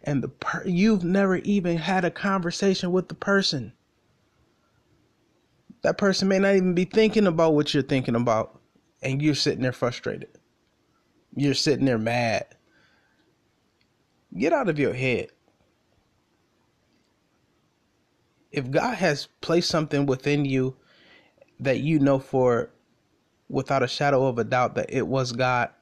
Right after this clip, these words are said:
and it was God alone, then you have to understand that your commitment is not to man. Your commitment is to God. Your faith is not in man. Your faith is in God. And what that mi-, says is that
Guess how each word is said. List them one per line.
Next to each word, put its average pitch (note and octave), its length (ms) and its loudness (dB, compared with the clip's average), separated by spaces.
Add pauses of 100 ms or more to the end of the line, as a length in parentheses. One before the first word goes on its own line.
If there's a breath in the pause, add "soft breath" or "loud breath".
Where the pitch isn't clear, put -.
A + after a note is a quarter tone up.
(100)
and B2+ 120 -4
it B2+ 40 -2
was A#2 160 -2
God B2 240 0
alone, B2 500 -2 (1600 soft breath)
then C#3+ 320 0
you G#3 140 4
have F#3 260 0
to - 140 -2
understand C3+ 760 0
that A#2+ 100 0
your D#3+ 200 0
commitment C#3 720 0
is B2+ 160 -8
not C#3 220 -2
to C3+ 100 -6
man. C3 340 0
Your E3 140 0
commitment B2 560 -2
is - 100 -10
to F#2 100 -12
God. A#2+ 300 0
Your E3+ 140 0
faith D3+ 300 -2
is - 120 -4
not C3+ 220 -2
in C#3 220 2
man. C3+ 240 0
Your D3+ 140 0
faith C#3+ 300 -4
is A#2 140 -6
in A2 180 -4
God. B2 420 0
And A#2+ 240 -4
what B2 160 -2 (160)
that C#3+ 220 0
mi-, B2+ 280 -2
says C#3+ 460 -2 (380 loud breath)
is C3 220 -4
that C3 340 0